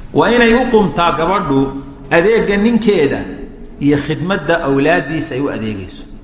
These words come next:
Taasina waxay ka us-, unkamaysaa hooyada iyo aabbuhu inay gabadha tarbiyad soo siiyaan marka hore. Haddii inantii waagu markuu beriyo subixii la yidhaahdo,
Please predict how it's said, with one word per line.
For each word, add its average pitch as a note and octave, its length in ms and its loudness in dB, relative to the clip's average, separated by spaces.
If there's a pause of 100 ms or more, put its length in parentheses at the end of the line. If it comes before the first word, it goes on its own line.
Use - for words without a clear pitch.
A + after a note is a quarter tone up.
(300)
Taasina D3+ 360 -4
waxay E3+ 180 -4
ka A3 140 -4
us-, - 240 -6 (240)
unkamaysaa D#3 720 -2 (680)
hooyada A3 380 2
iyo G3+ 220 2
aabbuhu G3+ 560 0
inay E3+ 200 -4
gabadha F3 340 -2
tarbiyad D3+ 420 -4
soo - 200 -8
siiyaan C3+ 340 -4
marka B2 240 -4
hore. G2 240 -10 (720)
Haddii F3+ 320 -2
inantii G3 360 0
waagu F3+ 360 0
markuu F3+ 400 -2
beriyo C#3+ 300 2
subixii C3 720 -4 (720)
la D3 120 0
yidhaahdo, D#3+ 480 2